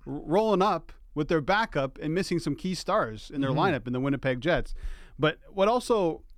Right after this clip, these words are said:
Speaker 1: was so telling about that game is that this current version of the Toronto Maple Leafs, let's say they do make the playoffs, which is, is, is still likely, um, they will need Dominik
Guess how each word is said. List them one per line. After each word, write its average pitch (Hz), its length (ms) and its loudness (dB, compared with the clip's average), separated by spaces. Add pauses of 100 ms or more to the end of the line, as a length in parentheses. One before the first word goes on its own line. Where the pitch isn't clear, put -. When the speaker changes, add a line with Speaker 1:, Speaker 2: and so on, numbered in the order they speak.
(140)
Speaker 1:
was 156 120 2
so 196 180 4
telling 175 360 2
about 139 240 2
that 127 180 0
game 127 320 -2
is 120 100 -4
that 123 300 -2
this 151 300 -2
current 175 360 2
version 175 320 2
of 165 80 4
the 165 100 0
Toronto 175 260 2
Maple 175 240 2
Leafs, 220 340 0 (480)
let's 139 160 0
say 165 120 2
they 151 120 4
do 156 140 4
make 180 160 2
the 175 80 -6
playoffs, 190 420 2
which 131 160 -4
is, 120 220 -6
is, 147 180 -2
is 214 220 -4
still 247 280 4
likely, 139 520 -2 (400)
um, 135 480 2 (260)
they 175 140 4
will 285 180 4
need 180 540 2 (640)
Dominik 269 560 2